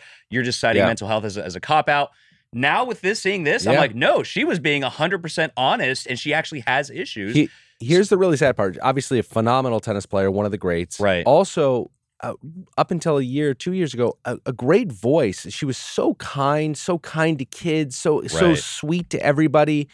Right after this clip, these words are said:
Speaker 2: and a real proponent of the game and women's athletics generally in a way that I, she was trans-, and, and she's also,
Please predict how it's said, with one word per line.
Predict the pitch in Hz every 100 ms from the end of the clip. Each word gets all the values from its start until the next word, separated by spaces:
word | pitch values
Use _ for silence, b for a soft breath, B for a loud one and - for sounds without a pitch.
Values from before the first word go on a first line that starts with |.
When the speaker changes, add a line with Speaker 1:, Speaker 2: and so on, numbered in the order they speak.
| b b _
Speaker 2:
and | 143 147 143
a | 127
real | 131 135 202 214
proponent | 147 - 160 175 170
of | 127
the | 117
game | 113 143 180 170
and | 113 113
women's | 139 170 156
athletics | 131 151 143 147 -
generally | 147 160 160 160 151 B B
in | -
a | 156
way | 139 196 269
that | 175
I, | 131
she | - 220
was | 226 185 - b b _
trans-, | - 165 135
and, | 170 160
and | 147 -
she's | 147
also, | 147 175 185 151 123